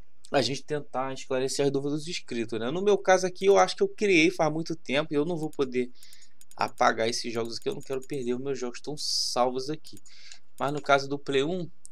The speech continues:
ele, ele requer você ficar criando os memory card. Beleza, galera? Galera, eu vou fechando o vídeo por aqui. Espero que tenham gostado. Espero que eu tenha aí, né?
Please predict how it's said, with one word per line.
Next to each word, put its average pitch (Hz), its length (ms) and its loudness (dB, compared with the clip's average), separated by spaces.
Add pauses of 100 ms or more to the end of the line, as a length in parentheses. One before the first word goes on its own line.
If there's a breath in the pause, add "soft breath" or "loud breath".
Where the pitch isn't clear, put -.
(200)
ele, 120 440 -2
ele 123 140 0
requer 131 540 0 (140)
você 127 240 -6
ficar - 220 -6
criando 139 420 0
os 135 80 -4
memory 139 320 -4
card. - 420 -6 (640 soft breath)
Beleza, 196 440 4
galera? 131 280 2 (400 soft breath)
Galera, 208 200 6
eu 208 40 8
vou 202 80 0
fechando 208 360 4
o - 20 -2
vídeo 196 220 -2
por 190 100 6
aqui. 180 140 0
Espero 208 560 10
que 233 80 -6
tenham 202 240 2
gostado. 180 420 4
Espero 190 320 -2
que - 80 -4
eu 196 40 -4
tenha 196 280 0
aí, 196 300 0 (440)
né? 165 240 -2